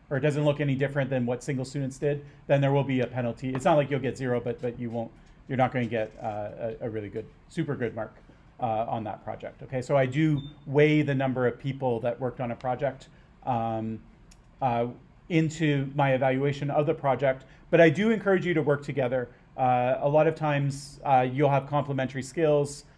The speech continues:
Uh, also, like, the projects can be funner because you can do, like, a kind of broader scope, uh, and, and do, like, sort of a bigger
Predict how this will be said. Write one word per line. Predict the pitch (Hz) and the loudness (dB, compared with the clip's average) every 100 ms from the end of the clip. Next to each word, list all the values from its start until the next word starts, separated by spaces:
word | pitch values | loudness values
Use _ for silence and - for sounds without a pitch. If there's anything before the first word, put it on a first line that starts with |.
| - - | -20 -2
Uh, | 131 123 123 131 | 2 4 4 4
also, | 180 170 180 160 | 4 4 4 6
like, | 151 147 | 4 4
the | 175 | 0
projects | 160 185 185 180 - | 0 2 2 2 -4
can | - 165 | -6 -4
be | 143 | -2
funner | 135 147 147 151 139 | -2 0 0 0 -2
because | 131 131 120 | -2 -2 -2
you | 135 | -4
can | 139 127 | -4 -2
do, | 135 131 | 0 0
like, | 123 117 | 0 -2
a | 123 | -4
kind | 110 127 113 | -4 -6 -6
of | - | -4
broader | 117 117 113 | -2 -2 -4
scope, | - 127 135 135 - - - - - | -8 -4 -4 -6 -20 -20 -20 -20 -4
uh, | |
and, | 127 120 117 117 113 110 | -2 0 2 0 -2 -4
and | 135 113 | -4 -2
do, | 123 120 120 - | -2 -4 -6 -6
like, | 127 - | -6 -4
sort | 131 | -4
of | 110 | -4
a | 110 | -4
bigger | 123 123 113 | -6 -6 -8